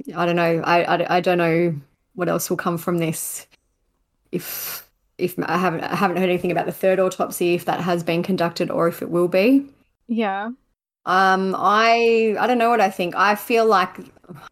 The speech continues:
Speaker 1: wanna get, you know, in trouble for this.
Speaker 2: I know.
Speaker 1: But I feel like this was probably either a suicide or an accident.
Speaker 2: Yeah.
Speaker 1: I, I don't think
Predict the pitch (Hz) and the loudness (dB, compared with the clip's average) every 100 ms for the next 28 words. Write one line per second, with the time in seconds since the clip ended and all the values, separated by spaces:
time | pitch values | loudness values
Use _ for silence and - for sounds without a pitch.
0 | _ 170 170 - - _ _ _ 175 165 | _ -16 -10 -10 -12 _ _ _ -10 -8
1 | 170 165 _ _ - 175 165 160 170 170 | -8 -12 _ _ -14 -10 -6 -4 -4 -4
2 | 190 - - - 311 320 214 220 302 - | -8 -8 -10 -4 0 4 4 4 4 4
3 | 185 254 - 233 226 196 185 196 196 - | 4 2 2 2 4 2 2 2 0 -2
4 | 190 185 - 185 170 170 165 170 156 170 | -2 -4 -2 -2 -2 -2 -2 -2 -2 -2
5 | 165 165 165 165 170 160 175 160 - - | 0 0 -2 -4 -4 -2 -2 -2 -2 -6
6 | 139 - - - - - - _ _ _ | -6 -8 -10 -10 -12 -16 -20 _ _ _
7 | _ 226 202 - 226 - 175 165 180 180 | _ -4 -2 -2 -4 -4 -4 -2 -2 0
8 | 185 165 - 170 156 - - | 0 -2 -4 -4 -4 -8 -16